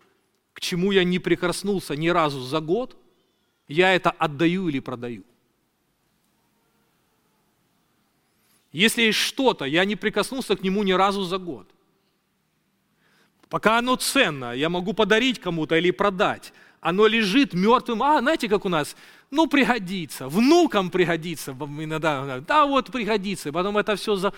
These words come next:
оно, оно нам не нужно. И нам нужно быть, э, разум-, разумным в этом. Столько предложений. Я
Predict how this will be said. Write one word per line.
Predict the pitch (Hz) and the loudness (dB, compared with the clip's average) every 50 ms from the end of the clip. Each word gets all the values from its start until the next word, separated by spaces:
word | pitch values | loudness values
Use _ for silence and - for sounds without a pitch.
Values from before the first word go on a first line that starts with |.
| - - - - - - _ | -8 -20 -20 -20 -20 -20 _
оно, | - 170 185 220 254 - | -8 -4 -2 -2 -2 0
оно | 196 196 202 226 | 0 0 0 0
нам | 233 240 247 254 | 0 -2 -4 -4
не | 269 269 | -6 -6
нужно. | 262 277 262 240 190 147 147 135 | -6 -6 -4 -4 -6 -6 -6 -6
И | 139 151 | -4 0
нам | 175 180 185 190 | 0 0 0 0
нужно | 208 226 196 185 214 | -2 -2 0 0 0
быть, | 196 214 220 214 - | 2 0 -2 -2 -2
э, | - 170 175 175 175 - | -4 0 2 2 2 2
разум-, | 147 170 190 202 196 165 175 240 220 165 151 139 | 2 2 2 2 0 0 -4 -4 -4 -4 -4 -2
разумным | 165 190 196 165 202 226 185 170 175 180 175 | 0 0 0 -2 -4 -6 -6 -6 -6 -6 -4
в | 202 | -6
этом. | 170 117 - 113 | -6 -8 -8 -12
Столько | - - - 254 254 247 247 196 | -10 -4 0 0 0 0 -2 -2
предложений. | - 220 208 220 214 202 208 196 165 147 139 | -2 -2 0 0 0 2 2 0 -2 0 0
Я | 160 170 156 | 0 0 -2